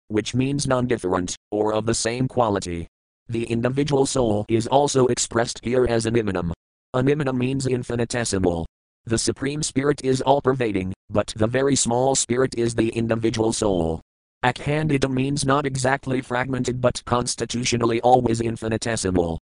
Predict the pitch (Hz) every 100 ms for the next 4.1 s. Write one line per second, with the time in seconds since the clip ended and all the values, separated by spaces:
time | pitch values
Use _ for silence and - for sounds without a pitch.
0 | _ - 120 123 143 139 127 127 123 123
1 | 120 123 123 120 117 123 123 123 123 123
2 | 120 120 - 127 135 - 123 120 - 117
3 | 127 - 117 117 - 120 127 117 113 95